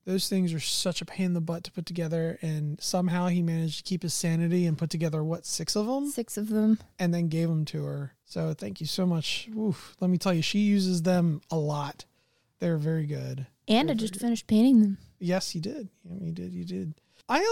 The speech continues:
Speaker 1: like to make two thousand point armies. I like to just say, "Two thousand points, and let's see what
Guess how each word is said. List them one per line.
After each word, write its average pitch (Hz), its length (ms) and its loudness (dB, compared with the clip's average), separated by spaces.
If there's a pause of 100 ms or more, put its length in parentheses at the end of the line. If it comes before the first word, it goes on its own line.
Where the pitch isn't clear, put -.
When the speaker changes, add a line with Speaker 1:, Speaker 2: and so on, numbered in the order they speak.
Speaker 1:
like 349 120 0
to 302 100 0
make 240 260 0
two - 180 0
thousand 185 380 2
point 147 220 -2
armies. 131 500 -10 (160)
I 202 80 2
like 208 160 4
to 208 80 0
just 160 240 0
say, 170 360 2 (340)
"Two - 100 2
thousand 269 320 2
points, 240 360 -2
and 165 140 0
let's 196 160 -2
see 208 600 2
what 196 580 -6